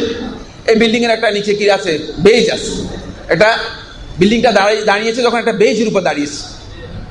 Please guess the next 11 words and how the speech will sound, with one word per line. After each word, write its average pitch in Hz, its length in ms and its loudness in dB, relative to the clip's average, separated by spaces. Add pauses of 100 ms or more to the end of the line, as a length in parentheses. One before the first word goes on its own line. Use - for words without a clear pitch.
(280)
একটা 196 180 4
বেজ 220 280 6
আছে। - 220 -6 (340)
যদি 196 160 4
বেজ 247 280 4
না 254 120 4
থাকতো 233 240 0
তাহলে 220 220 2
দাঁড়িয়ে 208 240 0
থাকতে 220 240 0
পারতো? 294 560 0